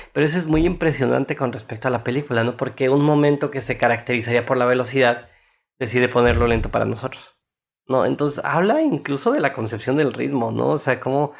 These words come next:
cómo dice Sergio, ¿no? O sea, cómo finalmente ya estamos acostumbrados a que en este momento toda coreografía de este tipo ocurra de una manera súper acelerada, ¿no? En aquel momento era darle el, el tiempo,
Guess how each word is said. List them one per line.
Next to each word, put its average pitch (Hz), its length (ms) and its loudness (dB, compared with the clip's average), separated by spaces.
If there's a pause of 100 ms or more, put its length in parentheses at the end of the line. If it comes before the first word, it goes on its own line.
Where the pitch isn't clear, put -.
(380)
cómo 127 220 0
dice 147 240 -2
Sergio, 135 420 -4
¿no? 127 280 0
O 131 40 -2
sea, 113 260 -4
cómo 131 220 2
finalmente 127 500 0
ya 123 60 0
estamos 131 320 -2
acostumbrados 120 580 -2
a 117 60 -10
que 117 80 -4
en 113 60 0
este 120 180 -4
momento 113 340 0
toda 120 240 0
coreografía 117 440 -2
de 123 40 2
este 113 200 -8
tipo 113 340 -8 (460)
ocurra 120 600 2 (160)
de 127 120 2
una 123 100 4
manera 120 260 2
súper 120 280 -2
acelerada, 113 460 -2
¿no? 135 180 0
En 120 80 -2
aquel 123 200 -4
momento 131 300 -4
era 135 120 0
darle 131 260 -2
el, 120 280 -4 (480)
el 120 240 0
tiempo, 143 680 4